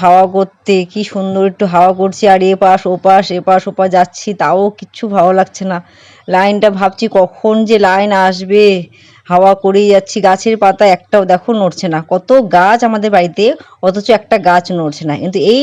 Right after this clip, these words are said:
তাল পাখাটা খুঁজে, খুঁজে, খুঁজে, খুঁজে পেয়েছি। ভাগ্যিস এই পাখাটা হাতে পেয়েছি, একটু হাওয়া খাচ্ছি। আচ্ছা, খিদেও পেয়ে গেছে, এবার যাই দেখি ওই কি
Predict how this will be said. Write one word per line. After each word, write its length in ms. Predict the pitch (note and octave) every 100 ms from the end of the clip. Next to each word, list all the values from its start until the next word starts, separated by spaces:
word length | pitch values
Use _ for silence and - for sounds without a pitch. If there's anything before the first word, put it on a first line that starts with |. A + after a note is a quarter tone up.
| C#4+
তাল 140 | A#3+ G#3+ A#3
পাখাটা 420 | A3+ A#3+ A3+ A#3 A#3 - _ -
খুঁজে, 280 | A3 A3 A#3+ A#3+
খুঁজে, 260 | A3 A3 A#3
খুঁজে, 220 | G3+ G3+ A3+ A3
খুঁজে 220 | G#3 A3+
পেয়েছি। 460 | G#3 G3 F3+ - D#3+ C#3+ - -
ভাগ্যিস 480 | C#3 D#3 F3+ F#3+ C4 B3+
এই 120 | A#3+ G#3+
পাখাটা 340 | F#3+ G#3 G#3
হাতে 320 | F3 F3 -
পেয়েছি, 460 | G3 F3+ F#3 F3+ F3 E3+ _ _ -
একটু 200 | F3+ F3+ F3+
হাওয়া 240 | E3 E3+ F3+
খাচ্ছি। 380 | F#3 F3 - - F3 - - -
আচ্ছা, 320 | G3+ G3+ -
খিদেও 360 | G3+ - G3 G#3+ G#3+
পেয়ে 160 | G#3+ G3
গেছে, 280 | F#3 F3+ G3 - - _
এবার 220 | A3 A3 G#3+
যাই 220 | G#3 G3 G3 - -
দেখি 340 | G#3 G#3 G#3 F3+ _ _ _ G3+
ওই 80 | G#3
কি 180 | -